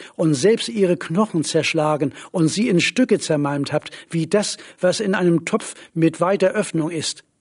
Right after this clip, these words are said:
und wie Fleisch mitten in einem Kochtopf. Zu jener Zeit werden sie zu Jehova um Hilfe rufen, aber er wird ihnen nicht antworten.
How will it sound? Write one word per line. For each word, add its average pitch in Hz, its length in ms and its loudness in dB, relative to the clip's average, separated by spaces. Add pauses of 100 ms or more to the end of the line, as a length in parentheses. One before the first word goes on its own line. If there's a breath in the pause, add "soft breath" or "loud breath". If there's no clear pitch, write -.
(160)
und 160 340 0 (100)
wie 170 120 0
Fleisch 185 580 0
mitten 185 300 2
in 180 160 4
einem 165 260 2
Kochtopf. - 760 -8 (1120 soft breath)
Zu - 260 -6
jener 160 320 2
Zeit 156 440 0 (240 loud breath)
werden 156 380 2
sie 165 180 -2
zu 170 140 -4
Jehova 160 400 4
um 160 140 2
Hilfe 165 300 2
rufen, 139 360 -6 (720)
aber 151 480 0
er 139 240 0
wird 139 320 -2
ihnen 147 400 0
nicht 156 300 -2
antworten. 117 560 -6